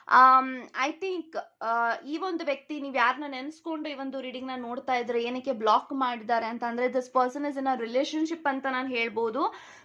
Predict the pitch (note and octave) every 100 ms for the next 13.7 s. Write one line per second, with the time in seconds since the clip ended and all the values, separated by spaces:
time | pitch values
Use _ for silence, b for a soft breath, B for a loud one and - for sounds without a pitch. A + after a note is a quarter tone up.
0 | - B3 B3+ G#3+ C#4 E4 G#4 F4 D#4 D4+
1 | D#4 D4+ D4 D#4+ - C4+ C#4+ D4 C#4+ -
2 | C4 B3+ B3+ C4 B3 C4 C#4+ - C4 B3
3 | B3 A#3 B3 C4+ B3 B3+ A#3+ A#3+ A3 F#3
4 | A#3+ C4+ - B3+ B3+ B3+ B3+ B3+ D4 D#4+
5 | C#4 C#4 C4+ B3 B3+ C4 B3 B3+ B3+ C4+
6 | A#3 A#3 A3+ B3 A#3+ A3+ A#3 D#4+ - -
7 | - - - C4 C4+ D4 - G4+ F4 D#4+
8 | D#4+ C#4 C4 D4+ D4 C#4+ C#4 B3+ A#3+ C4+
9 | C4+ C4 C4 B3+ C4 B3+ B3+ B3 B3+ A#3+
10 | A#3 A#3+ C#4+ D#4 C#4+ C4 A#3 A#3+ A3 B3
11 | B3 A#3 A3+ B3 A#3+ A#3+ B3 A#3+ A#3+ -
12 | C#4+ C#4 D4+ C#4+ D4 A#3+ C4 D4 D4+ D#4+
13 | D#4+ D4 A#3+ B3 B3 - -